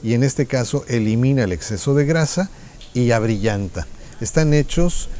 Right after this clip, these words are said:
de la hoja de una planta que se llama abaca, no albahaca, abaca, y, eh, pulpa suavizada de madera, bueno, de ciertas maderas.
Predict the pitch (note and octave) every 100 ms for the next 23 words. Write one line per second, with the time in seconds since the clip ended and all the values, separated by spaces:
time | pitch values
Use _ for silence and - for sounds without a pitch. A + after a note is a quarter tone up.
0 | - - A2+ A#2+ A#2+ A#2+ A2 A2+ B2+ C#3+
1 | C#3 C3 A#2+ B2 A#2+ A2+ - A#2 A2+ -
2 | G2 A2 G#2 D#3+ E3 G#2 G#2 G#2 F#2 F2
3 | D#2+ F3+ - D2+ E2+ E2+ D3+ G#3+ - -
4 | - - - C#3 E3+ F3+ F#3+ - B2 A2
5 | G#2+ G2+ G2+ - - F3 F3 - E3 E3
6 | - - - A#2+ A2 - C#3+ C#3 C3+ A#2+
7 | B2 D3+ D#3 - - - - - - A#3+
8 | F3+ - - G2+ F#2+ - - G#2+ A#2 D3
9 | C3 -